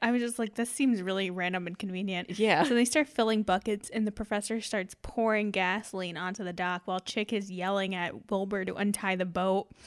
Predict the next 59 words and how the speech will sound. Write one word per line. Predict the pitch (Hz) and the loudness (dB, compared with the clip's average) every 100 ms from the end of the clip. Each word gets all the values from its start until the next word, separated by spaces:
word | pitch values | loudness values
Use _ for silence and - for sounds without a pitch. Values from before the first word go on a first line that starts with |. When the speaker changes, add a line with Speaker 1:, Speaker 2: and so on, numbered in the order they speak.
| - - | -20 0
Speaker 2:
And | - | 4
he | - | 6
just | 196 190 | 6 6
won't | 175 180 | 6 6
do | 185 | 8
it. | 190 196 | 8 8
But, | 226 226 | 6 6
I | - | 4
mean, | 233 | 6
Speaker 1:
Yeah. | 220 | 6
Speaker 2:
he's | 254 226 | 4 4
getting | 240 254 | 4 6
barrels | 196 175 - - - | 6 6 2 -6 -10
chucked | - - - | -4 -2 -2
at | 151 | -4
his | 165 | -4
head. | - 180 | -4 2
Speaker 1:
Yeah. | 240 247 262 202 | 6 8 8 6
Speaker 2:
So | 190 | 8
I | 170 | 8
get | 170 170 | 8 6
it. | - 58 359 - - - - - | 4 0 -2 -2 -10 -12 4 8
Speaker 1:
<laughs> | 370 247 | 10 8
The | 240 | 2
pure | - 226 202 | 2 2 2
panic. | - 196 180 185 196 | 0 -2 0 -2 0
Speaker 2:
Yeah. | 170 160 160 - - - - - 240 | 2 2 0 -6 -16 -20 -20 -18 -2
Speaker 1:
The | 233 | 0
professor | - 220 262 - 262 | 0 -2 0 2 2
lights | 190 202 - | 2 -2 0
the | 220 | 0
gas | 196 170 226 | 0 -2 -2
on | 226 | -2
fire | 233 233 | 0 0
and | 233 | 0
the | 190 | -2
fire | 185 175 | -2 -4
stays | 185 202 202 | -2 -2 -2
in | 180 | -2
one | 180 | -4
spot | 196 190 - | -4 -4 -4
for | - | -2
a | 226 | 0
while, | 240 254 - - _ | 0 -2 -6 -20 _
but | 226 | 0
then | 233 240 | 2 2
we | 262 | 0
see | 262 | 0
a | 226 | 0
monster | 202 185 220 - 254 | 0 -4 -6 -6 -2
doll | 240 254 262 262 | 0 0 0 0
in | 254 | 0
a | 262 | -2
fire. | - 262 254 277 285 - | -2 -4 -2 -4 -4 -2
Speaker 2:
It's | 185 - | -2 -2
so | - 220 | 4 4
cute. | 202 175 165 - | 6 2 2 0
Speaker 1:
So | - 208 208 | 0 0 0
cute. | - 202 196 196 | -4 -4 -4 -6